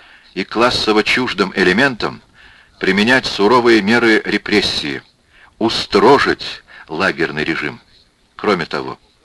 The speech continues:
поставить принуд работы так, чтобы заключенные не зарабатывали ничего, а государству они были бы хозяйственно выгодны, и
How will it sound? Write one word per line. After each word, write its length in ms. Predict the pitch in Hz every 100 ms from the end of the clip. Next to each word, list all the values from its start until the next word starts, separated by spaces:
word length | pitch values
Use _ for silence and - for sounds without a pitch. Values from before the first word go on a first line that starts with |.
| _ _ _ _ -
поставить 580 | - 90 - 117 117 113
принуд 360 | - 98 113 -
работы 400 | 95 85 104 92
так, 280 | - 110 -
чтобы 300 | - 92 92
заключенные 800 | 95 92 - 101 117 120 117 117 - - -
не 160 | 82 95
зарабатывали 880 | 95 - 98 92 117 120 110 107 107
ничего, 600 | 98 104 - 101 90 - _ _ _ - - -
а 160 | - 87
государству 800 | 80 80 87 80 160 156 - 107
они 220 | 92 90
были 240 | 76 80
бы 200 | 73 73 - -
хозяйственно 960 | - - 92 80 110 113 - 110 104 101
выгодны, 500 | 87 90 80 67 65 - _ _ - - -
и 220 | 87